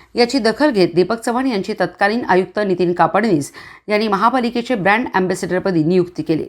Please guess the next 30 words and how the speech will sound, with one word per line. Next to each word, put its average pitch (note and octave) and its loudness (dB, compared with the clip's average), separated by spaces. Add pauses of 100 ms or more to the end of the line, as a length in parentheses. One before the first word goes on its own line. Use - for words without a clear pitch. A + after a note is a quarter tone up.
(120)
तर F3+ 0
आझादी G3+ 2
का A#3+ 0
अमृत F#3+ -2
महोत्सव G3 -2
अंतर्गत E3+ 0 (420)
त्यांनी A3 0
पंच्याहत्तर A#3+ 2
ठिकाणी G#3 0
गाण्यांचे F3+ 2
कार्यक्रम F3 0
पूर्ण D#3+ 2
केले D3+ -2
आहेत. D3 -4 (480)
तर G#3 0
नुकताच G#3+ 0
दीपक F3+ 2 (100)
चव्हाण F#3+ 0
यांनी G#3+ -2
आठ G#3+ 2
मार्च F3+ -2
दोन F3+ 0
हजार F#3 0
चोवीस G3 -2
ते - -6
आठ G#3 2
एप्रिल A3+ -4
दोन A3+ 0
हजार G3+ -2
चोवीस D#3 0